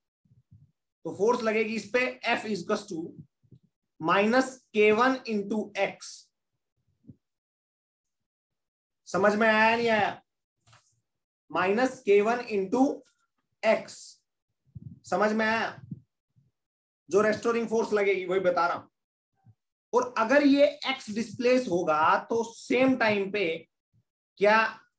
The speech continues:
दोनों बराबर dis-, दोनों में बराबर expansion होगा, x by two, x by two या कुछ और अलग होगा? तो हम लिखेंगे,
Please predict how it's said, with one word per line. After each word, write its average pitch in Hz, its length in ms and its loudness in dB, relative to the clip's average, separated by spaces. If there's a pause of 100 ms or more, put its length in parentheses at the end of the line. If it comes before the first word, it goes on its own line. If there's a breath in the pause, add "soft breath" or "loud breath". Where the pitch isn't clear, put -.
(240)
दोनों 208 420 4
बराबर 233 400 2
dis-, 233 240 -6 (360)
दोनों 214 340 -2
में 254 120 -2
बराबर 233 320 2
expansion 254 400 -4
होगा, 233 160 0
x 233 140 -2
by 240 220 -2
two, 240 120 -4
x - 120 -10
by 233 180 -2
two 262 60 -4
या 262 100 2
कुछ - 220 -6
और 170 240 -2 (1300)
अलग 247 160 4
होगा? 180 240 2 (340)
तो 190 60 0
हम 190 60 -2
लिखेंगे, 208 600 -4